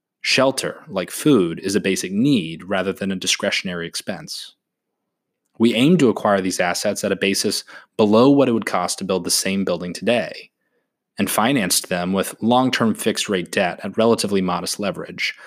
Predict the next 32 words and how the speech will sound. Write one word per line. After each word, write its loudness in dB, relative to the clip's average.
allowing 4
for -2
the 2
potential -2
of -6
substantial 0
decreases -4
in -8
operating -2
revenue -4
to -12
occur, -2
over 0
thirty 4
percent 2
in 0
all 4
cases -6
and -2
over -4
forty 4
percent -2
on -6
average, -8
without 2
risking 2
our 4
ability 2
to -4
cover -4
debt 0
payments. -16